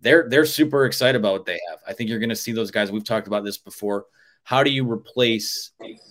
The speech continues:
or how do you offset, I should say, uh, losing the twenty-five sacks that you do from your defense? Well, your defensive backs have to hold up a little more in coverage, and you have to be a little more exotic and, and, and different in the looks that you bring. And it,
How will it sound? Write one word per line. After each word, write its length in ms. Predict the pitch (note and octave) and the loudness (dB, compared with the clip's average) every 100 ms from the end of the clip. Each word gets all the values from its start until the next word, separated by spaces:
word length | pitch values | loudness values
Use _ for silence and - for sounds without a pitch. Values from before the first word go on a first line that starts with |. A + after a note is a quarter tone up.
| _ _ _ - - | _ _ _ -18 -4
or 100 | A2+ | 0
how 80 | C3 | 2
do 80 | C3 | 0
you 100 | G#2+ | 2
offset, 640 | A2+ A#2+ - - A#2+ G2+ | 4 4 0 0 2 2
I 60 | G2 | -2
should 200 | - F#2 | -8 -12
say, 400 | - G2 F#2 F#2 _ - _ | -8 -6 -8 -12 _ -20 _
uh, 280 | F#2 F2 F2 D2+ - | -10 -8 -10 -14 -14
losing 440 | A#2 B2+ A2+ A#2 G#2 | -4 -2 0 -2 -2
the 100 | G2+ | -6
twenty-five 560 | - G#2+ G2+ G#2 G2 | -6 -6 -4 -4 -4
sacks 400 | - G#2 G2 - | -4 -2 -4 -4
that 120 | F2+ | -16
you 100 | F2 | -16
do 160 | G2 G#2 | -10 -10
from 180 | G2 F2 | -10 -16
your 100 | F2 | -14
defense? 460 | A2+ A2 E2+ - | -12 -10 -10 -8
Well, 340 | G2+ G#2+ A#2+ - _ _ _ | 0 2 2 -2 _ _ _
your 80 | A2+ | -6
defensive 400 | G#2+ D3 C#3+ C3 | 0 2 0 2
backs 360 | A#2 B2+ D3+ - | 4 4 4 0
have 160 | A#2+ | -4
to 80 | - | -2
hold 180 | G#2+ B2 | -2 0
up 140 | A#2+ | 0
a 20 | A2+ | 0
little 140 | A#2+ | 0
more 220 | A#2+ A#2+ | 2 2
in 60 | A2+ | 0
coverage, 520 | A2+ A#2+ D#3 E3 - _ _ - | -2 -2 -2 -6 -12 _ _ -6
and 100 | A2 | -2
you 80 | |
have 100 | B2 A#2 | -2 -2
to 80 | |
be 80 | A2+ | -4
a 40 | A#2 | 0
little 160 | B2+ | 0
more 160 | A#2+ A2+ | 2 2
exotic 560 | G2+ - A#2 A#2 G2 | 0 0 2 2 0
and, 160 | G2 F#2 | -10 -12
and, 240 | F#2+ F2+ F2 - | -18 -20 _ -20
and 220 | F2+ F2+ F2 _ - | -20 -20 _ _ -6
different 360 | C#3 C3 G#2+ F#2+ | -4 -2 -6 -8
in 60 | |
the 80 | G2 | -8
looks 320 | G2 A2+ - | -4 -4 -4
that 140 | F#2 C2+ | -12 -18
you 100 | C#2 | -20
bring. 220 | E2 D2 | -20 -20
And 100 | F#2+ | -14
it, 120 | G2 | -14